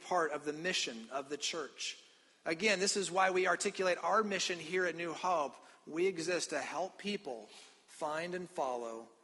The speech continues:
Jesus. That's what we're passionate about. So with that introduction,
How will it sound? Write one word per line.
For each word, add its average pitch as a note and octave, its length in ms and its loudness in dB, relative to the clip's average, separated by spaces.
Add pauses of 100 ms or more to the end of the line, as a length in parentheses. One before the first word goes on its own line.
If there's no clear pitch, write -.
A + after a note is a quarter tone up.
(220)
Jesus. G#2+ 760 -10 (400)
That's D3+ 180 -4
what F3+ 100 -6
we're F3 80 -2
passionate E3 460 -6
about. A2 260 -16 (920)
So A3 180 4
with E3+ 140 4
that G#3 240 6
introduction, G#3+ 640 2